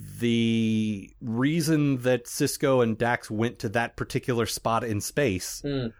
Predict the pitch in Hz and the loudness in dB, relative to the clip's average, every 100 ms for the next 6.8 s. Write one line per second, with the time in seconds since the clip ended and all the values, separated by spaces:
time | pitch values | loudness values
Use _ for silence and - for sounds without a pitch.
0 | - 120 107 117 123 117 113 - 120 107 | -2 -2 0 0 0 2 0 2 0 0
1 | - 110 120 110 101 98 110 90 - 87 | 0 0 0 2 2 4 4 2 -2 -10
2 | 80 - - - - _ _ _ _ _ | -10 -12 -16 -16 -20 _ _ _ _ _
3 | - 131 175 170 147 120 87 - - - | 2 6 8 8 8 6 2 -4 -14 -18
4 | _ _ _ _ _ 98 107 101 98 95 | _ _ _ _ _ -2 2 2 2 -2
5 | 85 113 123 123 120 117 110 104 104 - | 0 2 4 4 2 2 2 0 -4 -2
6 | 123 120 123 131 - 156 151 - | 2 2 2 -2 0 2 2 2